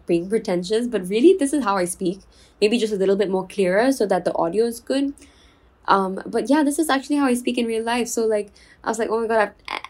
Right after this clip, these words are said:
I don't know whether people will like it," but I don't know. A lot of feedback I've gotten is, like, my voice is very soothing, <laughs> so I'm glad. But, um, I think the main thing also is just finding my voice, finding what I'm passionate about, literally, and,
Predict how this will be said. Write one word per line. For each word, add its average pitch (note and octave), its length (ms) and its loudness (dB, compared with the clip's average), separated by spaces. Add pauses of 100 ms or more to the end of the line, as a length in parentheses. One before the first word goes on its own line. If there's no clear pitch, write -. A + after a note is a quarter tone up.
(120)
I F#3+ 120 4
don't A#3 180 2
know G#3+ 140 4
whether G#3 160 0
people G#3+ 240 -2
will F#3+ 120 -2
like A#3 300 0
it," C4+ 220 0
but G3+ 200 -2
I G3 80 0
don't B3 100 0
know. F3 120 0
A E3+ 80 2
lot A#3 80 6
of C#4+ 100 2
feedback G#3+ 320 -2
I've F#3 140 -2
gotten G3 200 0
is, F#3+ 80 -6
like, F3+ 120 -4
my F#3 120 -6
voice F#3 260 0
is G3+ 80 -6
very F#3 240 2
soothing, G#3 420 2
<laughs> B3+ 80 -2
so A3 140 2
I'm F#3+ 160 -4
glad. - 540 -2 (520)
But, G3+ 260 4
um, G3 380 -4 (640)
I - 60 4
think G#3 120 -4
the A3+ 60 0
main A3 260 2
thing G3+ 160 0
also G#3 220 -2
is F#3+ 140 -2
just A3 180 -6 (200)
finding A#3 360 4
my G#3 100 2
voice, E3+ 400 0
finding G3 360 -2
what F3+ 180 0
I'm F3+ 100 -4
passionate F3 400 -4
about, D#3+ 300 -2
literally, F3 600 4
and, E3 200 0